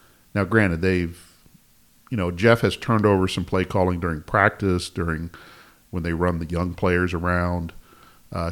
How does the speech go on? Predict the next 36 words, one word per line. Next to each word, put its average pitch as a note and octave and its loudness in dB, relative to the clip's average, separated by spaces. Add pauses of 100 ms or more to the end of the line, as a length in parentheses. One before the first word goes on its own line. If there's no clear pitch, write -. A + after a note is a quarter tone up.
to, E2+ -4
to - -8
Brian F2 0
and D#2+ -6
Jamarcus F2 -4
Shepherd. F#2+ 0 (540)
But, F2+ 0 (200)
you B2 0
know, F2 2
it's F#2 -4
a - -8
game. F2 0
You - -12
know, E2 -6
there's, E2+ -8 (460)
there's F#2 -6
only F2+ 2
forty G2 2
seconds F#2 0
on F#2 -2
that E2+ -6
clock. - -4 (480)
Uh, D#2 -2 (600)
you F2 -8
know, C2+ -8
things G2+ 0
are F2+ 2
flying F#2+ 2
around. F2 0 (200)
You E2 -10
got D#2+ -6
people F2 -4
talking F#2+ 2
in G2 2
your F2 0
ear. F#2 0